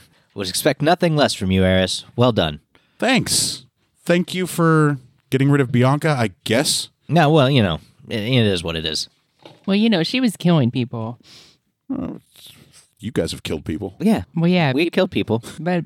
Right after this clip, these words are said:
Speaker 1: We
Speaker 3: not
Speaker 1: killed a
Speaker 3: at,
Speaker 1: lot of
Speaker 3: not,
Speaker 1: people
Speaker 3: not at random. We don't
Speaker 1: yesterday.
Speaker 3: kill, we don't kill innocent people.
Speaker 1: <laughs> We killed a metric fuck ton of people. <laughs>
Speaker 2: A lot of rogues.
Speaker 1: Yep.
Speaker 2: Bat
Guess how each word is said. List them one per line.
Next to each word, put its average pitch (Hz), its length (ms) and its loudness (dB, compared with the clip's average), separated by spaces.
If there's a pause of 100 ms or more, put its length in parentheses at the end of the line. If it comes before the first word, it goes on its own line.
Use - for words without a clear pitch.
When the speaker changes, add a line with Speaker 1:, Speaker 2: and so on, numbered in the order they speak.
Speaker 1:
We 160 80 4
Speaker 3:
not 180 100 4
Speaker 1:
killed 185 120 4
a - 20 4
Speaker 3:
at, 135 40 4
Speaker 1:
lot 147 120 6
of 214 40 4
Speaker 3:
not, 214 80 0
Speaker 1:
people 165 240 4
Speaker 3:
not 233 80 4
at 139 80 2
random. 135 400 2
We 147 80 0
don't - 80 6
Speaker 1:
yesterday. 123 340 2
Speaker 3:
kill, 143 60 4
we 220 60 4
don't 202 140 2
kill 139 140 -2
innocent 143 400 0
people. - 300 4
Speaker 1:
<laughs> 127 60 -4 (2000)
We - 120 -10
killed 139 260 2
a 110 140 4
metric 127 420 0
fuck - 240 0
ton 185 180 2
of 185 80 -2
people. - 280 0 (360)
<laughs> - 360 -18
Speaker 2:
A 104 40 -4
lot 107 220 0
of 131 80 2
rogues. 110 540 0
Speaker 1:
Yep. 113 160 -2
Speaker 2:
Bat - 200 -14